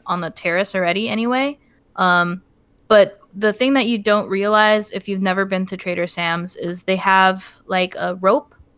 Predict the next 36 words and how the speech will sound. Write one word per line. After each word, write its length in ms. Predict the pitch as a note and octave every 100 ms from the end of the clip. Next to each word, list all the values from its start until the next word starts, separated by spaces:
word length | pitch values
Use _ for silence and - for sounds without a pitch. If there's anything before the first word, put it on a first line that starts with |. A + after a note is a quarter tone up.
| _ _ -
um, 360 | F#3+ F3+ F3+ G3
that 160 | F#3+
separates 640 | - - G3 G#3 G3 - -
Tangaroa 520 | - G3 G3 F#3 F3+
Terrace 500 | F3+ F#3 F3+ D#3+ -
from 360 | - F3+ F3 F3+
Trader 300 | - F3+ F3+
Sam's 420 | - E3 F3 F#3
bar. 380 | F3+ F3 G2 G3+ _ _
So 220 | - G3+
even 240 | A3 A#3
though 120 | A#3+ A#3
there's 220 | A3+ G#3+
outdoor 320 | G3+ F#3+ F#3+
seating 400 | - G3 G3+ G3
and 100 | F#3
you 100 | F#3
see 180 | F#3 G3
a 80 | G3
lot 160 | G3
of 60 | F#3
outdoor 340 | F3+ F3 F#3
seating 380 | F3+ F#3+ F3+ F3+
by 280 | F#3 A3 F3+
Tangaroa 460 | F#3 F#3 F#3 F3+ F#3
Terrace, 520 | - G#3+ G3 F#3+ - _ _ _ _ -
they 140 | G#3+
don't 220 | B3 B3
actually 400 | A3+ A3 - F#3+
serve 320 | F3+ B3 C#4
you 160 | A3+ E3+
if 180 | D#3 -
you're 100 | F3+
past 280 | F3+ F3 -
that 180 | -
rope. 220 | F3 -